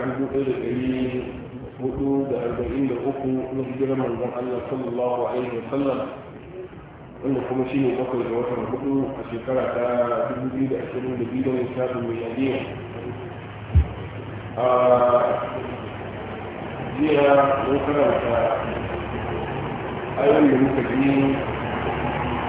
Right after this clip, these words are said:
malam ya rage ka karanta mana su yanzu, kuma mun tattauna a kan ma'anoninsu da kuma da muka saba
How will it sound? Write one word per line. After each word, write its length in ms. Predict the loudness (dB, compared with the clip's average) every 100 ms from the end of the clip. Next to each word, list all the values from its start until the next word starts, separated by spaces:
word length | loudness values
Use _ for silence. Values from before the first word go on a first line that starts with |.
| 0
malam 360 | 2 4 4 4
ya 120 | 6 6
rage 280 | 8 6 4
ka 100 | 0 2
karanta 360 | 4 4 4
mana 320 | 4 4 4 2
su 80 | 0
yanzu, 360 | 0 0 0 0 -2 -4 -6 -8 -8 -8 -10 -10 -10 -10 -10 -10 -10 -8 -10 -8 -6
kuma 180 | 2 6
mun 160 | 6 6
tattauna 480 | 2 0 0 4 6
a 480 | 8 8 6 2 0
kan 160 | 0
ma'anoninsu 800 | 0 0 0 2 4 4 4 2
da 140 | 2 0 0
kuma 240 | 2 4 4 4 2 0 -6 -8
da 200 | -6 -4
muka 240 | -4 -2 0
saba 320 | 2 4